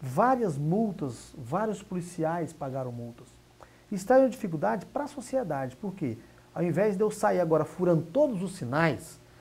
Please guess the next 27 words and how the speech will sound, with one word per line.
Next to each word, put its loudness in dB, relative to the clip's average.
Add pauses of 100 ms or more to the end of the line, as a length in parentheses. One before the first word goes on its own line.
(220)
pra 2
te -6
dar 4
uma 2
atenção -2
especial -4
pra -4
que -6
o -4
bandido -4
não 0
te -8
roube, -2
não -6
te -14
mate, -6 (880)
eu 10
vou 4
parar 6
no -2
sinal. -6 (1500)
E -8
cada -2
parada -2
no -4
sinal -6
aqui -4